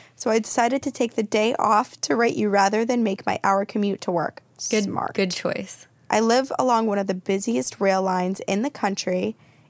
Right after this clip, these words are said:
Speaker 1: and trains have always been a big part of my life here in Boone. I have a couple of cool stories for you, one from me and one from my great-grandma,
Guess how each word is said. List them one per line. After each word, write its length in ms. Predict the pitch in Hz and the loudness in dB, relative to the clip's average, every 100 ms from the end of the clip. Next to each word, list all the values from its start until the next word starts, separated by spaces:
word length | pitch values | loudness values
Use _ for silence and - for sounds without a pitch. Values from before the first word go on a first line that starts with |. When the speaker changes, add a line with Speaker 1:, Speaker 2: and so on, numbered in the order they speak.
| _ | _
Speaker 1:
and 160 | 220 208 | -2 -2
trains 340 | - 202 220 | -2 -2 -2
have 140 | 240 - | -2 0
always 280 | 196 196 202 | 2 2 0
been 140 | 190 | -2
a 40 | 180 | -2
big 180 | 180 180 | -2 -4
part 180 | 185 185 | -4 -4
of 140 | - | -2
my 100 | 185 | 0
life 220 | 190 190 | 0 -2
here 200 | - 180 | -2 -4
in 220 | 185 185 180 | -2 -4 -4
Boone. 420 | 202 - - 220 _ _ - - | -4 -6 -6 -12 _ _ -20 -6
I 80 | 220 | 0
have 160 | 226 226 | 0 0
a 60 | |
couple 300 | 233 247 302 | 0 -2 0
of 100 | 311 - | -2 -2
cool 160 | 220 | -2
stories 360 | 220 208 208 - | 0 0 0 -2
for 100 | 196 | -2
you, 260 | 185 190 - - - - _ _ _ | -2 -2 -4 -16 -20 -20 _ _ _
one 240 | 220 202 214 | 0 2 2
from 240 | 330 339 | 0 2
me 240 | 214 214 - | 2 -2 -4
and 160 | 220 214 | -2 0
one 180 | 190 196 | 0 0
from 200 | 214 208 | -2 -2
my 140 | 202 | -2
great-grandma, 840 | 196 208 - - - - - - 247 | -2 -4 -6 -4 -2 -2 -2 -4 -6